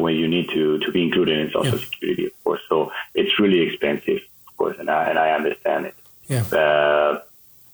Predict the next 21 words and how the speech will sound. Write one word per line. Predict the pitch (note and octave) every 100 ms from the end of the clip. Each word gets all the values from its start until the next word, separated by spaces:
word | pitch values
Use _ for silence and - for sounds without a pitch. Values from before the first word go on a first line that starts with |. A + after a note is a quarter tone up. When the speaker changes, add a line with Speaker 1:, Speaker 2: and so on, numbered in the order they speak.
| -
Speaker 1:
but | F2+ F2
yeah, | D#2+ D2+
I | - -
think, | F#2 F2 E2
uh, | D#2+ D#2+ - - _ - -
somebody, | F#2 E2 F2 D#2+ D2+ - - - - _
uh, | F2 F2
e-, | F#2 F#2+
everybody | F#2+ G2+ E2 D#2 D2+ - -
should | E2+ D2 -
try | F2 E2 D2+ C#2+ - -
if, | - - - -
if | -
they | E2+ E2
can | - D#2+
afford | - - F#2+ D2+
it | - -
Speaker 2:
Yeah. | D#3 B2+
Speaker 1:
for | D2+
a | - - - _
period. | - F2+ D#2 D2